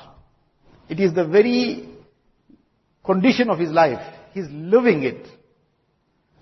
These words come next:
So he's not just a person of words, he's a person of action, he's a person of condition. So become this. But then how are you gonna become this?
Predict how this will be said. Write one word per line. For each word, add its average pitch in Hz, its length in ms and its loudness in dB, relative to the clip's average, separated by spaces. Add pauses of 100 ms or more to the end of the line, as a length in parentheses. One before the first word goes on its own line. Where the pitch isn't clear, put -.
(140)
So 180 80 -4
he's 190 80 0
not 220 240 0
just 220 200 2
a 190 60 0
person 208 300 0
of 156 100 0
words, 180 480 4 (720)
he's 180 160 -6
a 190 60 2
person 226 380 4
of 185 200 -2
action, 165 440 -2 (160)
he's 160 140 -6
a 185 40 2
person 214 340 4
of 170 120 2
condition. 156 640 0 (320)
So 190 80 -2
become 214 340 0
this. 127 160 -8 (1200)
But 180 140 -4
then 208 100 2
how - 160 4
are 254 60 6
you 269 60 -2
gonna 240 180 -4
become 208 340 -4
this? - 400 -10